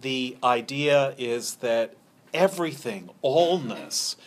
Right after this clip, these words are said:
is what God claims power over. But when he says that Satan has broken through all restraint, what he's saying is, you know, I tried to keep him in hell, but he is just so angry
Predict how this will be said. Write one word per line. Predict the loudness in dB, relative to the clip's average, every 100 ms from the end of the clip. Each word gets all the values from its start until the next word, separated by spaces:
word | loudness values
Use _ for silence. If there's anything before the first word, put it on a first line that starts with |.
| -20 -8
is | -4 -2 0
what | 0 2
God | 2 4 2
claims | -6 -6 -4 -6
power | -8 -4 -2 0 -2 -4 -8 -20 _
over. | -6 -6 -8 -14 -16 _ _ -20 -20 -2
But | 0 0
when | -2 -2 0 -2 -6
he | -10 -4
says | -2 -2
that | -2
Satan | -2 -4 -4
has | -10
broken | -2 -2 0 -6
through | -6 -6 0
all | 2 6 4 2 -4 _
restraint, | -4 0 0 0 0 0 -2 -8 -12 _ -20 -20 -14 2
what | 2
he's | 4 2
saying | 2 2
is, | 0 0
you | 0
know, | 0
I | 0
tried | -2 4 6 6
to | 2
keep | 2 4
him | 4 2
in | -2
hell, | 4 6 6 2 -6 -20 _ 4
but | 4 4 -4 _
he | -8 0 0
is | 0 -2
just | -2 0 -2 -4
so | 0 2 2 2 4 10 10 10 4 -2 -12 _ _ _ _ _ 4
angry | 6 6 2 -2 -4 -6